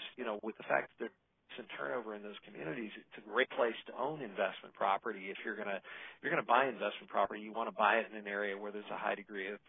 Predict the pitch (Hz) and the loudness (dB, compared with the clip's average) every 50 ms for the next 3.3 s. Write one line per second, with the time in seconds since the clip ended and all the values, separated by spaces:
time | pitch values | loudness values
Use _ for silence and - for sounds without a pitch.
0 | - - - - - 120 104 98 98 98 - 98 95 117 151 170 151 - - - | -16 -10 -8 -6 -6 -6 -6 -6 -8 -8 -8 -2 0 2 2 2 0 -4 -8 -12
1 | - - - - - 95 92 101 113 113 - 110 110 - - 107 107 107 104 107 | -14 -14 -12 -8 -4 -2 0 0 0 -2 -6 -8 -8 -4 2 4 4 4 4 2
2 | 107 104 120 143 156 139 95 - - - - - 110 101 95 98 101 - - 101 | -2 -2 -2 0 0 -2 -4 -6 -8 -12 -10 -8 -6 -6 -4 -6 -6 -2 0 2
3 | 87 82 - - - - | 2 2 0 -4 -10 -14